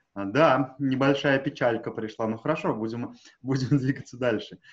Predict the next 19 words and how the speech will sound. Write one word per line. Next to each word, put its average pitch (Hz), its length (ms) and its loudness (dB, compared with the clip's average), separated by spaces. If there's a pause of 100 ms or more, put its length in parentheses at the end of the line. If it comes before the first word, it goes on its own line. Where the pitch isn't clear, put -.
(160)
Ну 143 80 0
вот 175 160 2
решил 190 320 0
человек, 160 460 0
скажем 135 380 -2
так, 131 240 -6
разумно 123 460 0
подойти, 135 380 -4
посмотрел 123 560 -2
эфир, 107 420 -6 (360)
а, 123 460 -2
наш 131 400 -4
и 139 100 -2
думает: 131 440 -2
«Так, - 260 -4 (640)
а, 95 340 -4 (100)
есть 175 320 0
ли 190 100 -6
какие-то, 151 640 -4